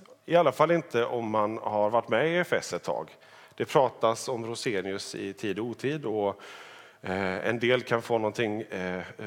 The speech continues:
varmt och nostalgiskt i blicken och kan tåras lite. Eh, man nämner Rosén i gärning för evangeliet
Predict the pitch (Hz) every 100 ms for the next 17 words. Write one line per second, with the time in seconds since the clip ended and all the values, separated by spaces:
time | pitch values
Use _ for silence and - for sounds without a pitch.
0 | 110 101 120 143 143 127 107 117 - -
1 | 120 117 120 - - 120 123 - 113 107
2 | - 98 - 120 98 92 - 107 101 -
3 | 98 - - - - - - - 90 95
4 | 104 98 98 104 104 - 107 95 107 104
5 | 107 101 90 104 - 90 92 87 95 98
6 | 85 90 - - -